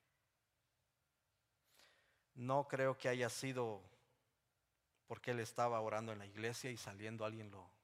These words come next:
atropelló o algo así. Se mira mal que anda el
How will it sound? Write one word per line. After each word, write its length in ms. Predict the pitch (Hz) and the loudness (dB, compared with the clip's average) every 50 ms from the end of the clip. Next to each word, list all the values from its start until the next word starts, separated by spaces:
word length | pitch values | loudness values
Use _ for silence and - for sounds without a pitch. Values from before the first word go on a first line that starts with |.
| _ _ _ _ _ _ | _ _ _ _ _ _
atropelló 480 | - - - - - 95 95 101 - 110 | -20 -20 -18 -16 -16 -14 -12 -12 -10 -10
o 180 | 123 123 107 | -8 -8 -8
algo 180 | 107 110 107 107 | -8 -10 -10 -10
así. 300 | 104 - - 127 151 160 - _ _ _ _ _ _ _ _ _ _ _ _ _ _ _ _ _ _ _ _ _ _ _ _ _ _ _ _ _ _ _ _ _ _ _ _ _ _ _ _ _ _ _ _ _ _ _ _ _ _ _ _ _ _ _ _ _ | -12 -10 -10 -12 -12 -14 -16 _ _ _ _ _ _ _ _ _ _ _ _ _ _ _ _ _ _ _ _ _ _ _ _ _ _ _ _ _ _ _ _ _ _ _ _ _ _ _ _ _ _ _ _ _ _ _ _ _ _ _ _ _ _ _ _ _
Se 120 | - - | -14 -10
mira 180 | 107 110 117 113 | -8 -6 -6 -6
mal 260 | 107 104 104 104 107 | -4 -4 -6 -6 -8
que 120 | - - | -10 -10
anda 160 | 113 113 107 104 | -10 -8 -8 -10
el 120 | 101 98 | -10 -12